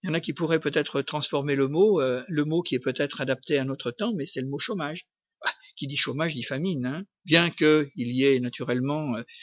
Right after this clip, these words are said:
un des aides et des secours, mais c'est la même chose. Alors, imaginez-vous que les hommes d'hier comme les hommes d'aujourd'hui, nous vivons cycliquement, eh bien, toutes ces, toutes ces choses, ces convulsions, ces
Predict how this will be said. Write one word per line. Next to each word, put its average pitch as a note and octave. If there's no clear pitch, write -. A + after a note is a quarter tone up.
un C3
des C#3+
aides D3
et C3
des C3+
secours, G#3+
mais B2
c'est -
la F#3+
même A3
chose. F3
Alors, D#3+
imaginez-vous F#3+
que F3+
les D#3
hommes D#3+
d'hier D#3
comme C#3+
les C#3
hommes C3+
d'aujourd'hui, C3
nous F3
vivons G#3
cycliquement, G#3+
eh F3+
bien, E3+
toutes F#3+
ces, E3+
toutes C4+
ces B3
choses, F#3+
ces -
convulsions, E3+
ces E3+